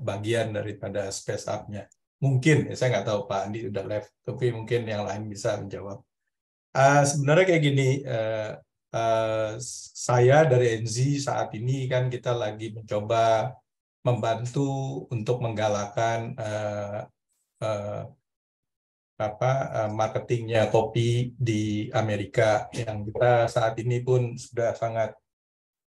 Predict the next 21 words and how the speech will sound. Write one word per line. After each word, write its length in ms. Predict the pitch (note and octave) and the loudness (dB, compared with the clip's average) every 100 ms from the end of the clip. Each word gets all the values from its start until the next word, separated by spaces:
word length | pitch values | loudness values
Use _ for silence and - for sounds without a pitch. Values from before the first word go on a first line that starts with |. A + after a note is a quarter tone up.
| _ _ | _ _
kita 160 | - D3+ | -2 0
cukup 240 | D#3 D#3+ | 4 4
prihatin 320 | D3+ C#3 C#3 C3+ | 4 4 4 4
juga 320 | E3+ D#3 C3+ | 6 8 8
ya, 240 | A#2 A2+ | 8 2
bahwa 320 | C#3 A#2 A#2 | -2 2 2
Indonesia 400 | A#2 A#2+ A#2 E3 | 2 -2 0 0
mengatakan 640 | D3+ C3 A#2 A#2 A2+ D#3 C3 | 2 0 0 -2 -2 0 0
bahwa 160 | A#2 | -2
kita 240 | B2 C#3 B2+ | -2 -2 -2
ekspor 240 | - B2+ | -4 -6
kopi 320 | - - B2+ | -6 -4 -4
yang 80 | G2+ | -4
besar, 480 | G#2 C3 C#3 D3 - _ _ - | -4 0 2 2 -4 _ _ -6
tapi 240 | A2+ D#3 C3+ | -4 -2 2
saat 240 | C3 B2 | 4 4
ini 160 | B2 D3 | 2 0
kita 240 | C#3+ C#3 | 2 2
masih 240 | B2 A2+ | 0 -2
kalah 400 | B2 - C3 B2+ | -4 0 2 2
dengan 480 | B2 A2 A#2+ A2 A2+ | 0 -6 -4 -6 -8